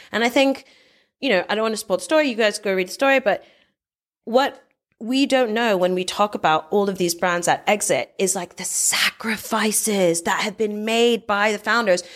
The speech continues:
to get to that point. And I think it's all good and well in theory to be like, "Hold up for the long run, hold up for the long run." But we were on the show talking about the founder of nvidia, right? Saying, "Who held out for the long run and is now under attack from Microsoft, Apple, all these big tech companies." He himself said if he could go back in time, he'd be like, "Don't do it."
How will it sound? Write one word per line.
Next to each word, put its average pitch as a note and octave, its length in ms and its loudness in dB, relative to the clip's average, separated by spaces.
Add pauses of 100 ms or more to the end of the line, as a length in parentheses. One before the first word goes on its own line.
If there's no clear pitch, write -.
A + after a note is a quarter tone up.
(200)
to - 120 -4
get A#3+ 300 0
to - 80 -2
that - 180 0
point. A#3 240 -2
And A#3 100 -2
I B3 80 -2
think C#4 200 -2
it's A#3 140 -6
all C4+ 220 4
good C4+ 120 -2
and B3 120 -4
well A3+ 180 2
in F#3+ 120 -6
theory G#3+ 340 2
to G#3 100 -4
be G3+ 100 0
like, F#3+ 160 -2 (240)
"Hold E4+ 160 2
up E4 100 0
for D#4+ 80 2
the D#4 80 0
long D#4 240 2
run, G#3 160 -2
hold E4 200 2
up D#4 80 0
for C#4+ 100 -2
the C4+ 80 2
long D4 200 0
run." F#3+ 180 -2 (260)
But C#4+ 140 -2
we F4+ 140 4
were A4+ 80 2
on G#4 160 2
the F#4 80 -2
show E4+ 180 -2
talking D#4 220 0
about C#4+ 140 0
the C4+ 60 -10
founder B3+ 280 -2
of A3+ 60 -4
nvidia, A3+ 480 2 (420)
right? D#4 320 -2
Saying, C#4 640 0
"Who D3 140 -4
held D3 220 2
out G#3+ 120 2
for D#4 100 2
the F4 100 0
long C#4+ 220 0
run C4 220 2
and F#3 140 -4
is F#3 120 -4
now G#3 160 0
under G#3+ 220 2
attack G#3+ 280 0
from F3+ 280 -4
Microsoft, A3 500 -2
Apple, A3+ 340 0
all A#3 140 2
these G#3+ 160 -4
big A3 220 0
tech - 160 0
companies." G#3 380 -2 (240)
He F#4 200 2
himself D#4 320 0
said D4 160 2
if G#3 100 -4
he C4 80 -4
could B3 120 -10
go A#3 120 0
back A#3 160 0
in G3+ 80 -8
time, G#3 220 -6
he'd F#3+ 100 -14
be F#3 120 -4
like, F3 180 -6
"Don't E3+ 260 2
do G3+ 220 4
it." F3+ 280 2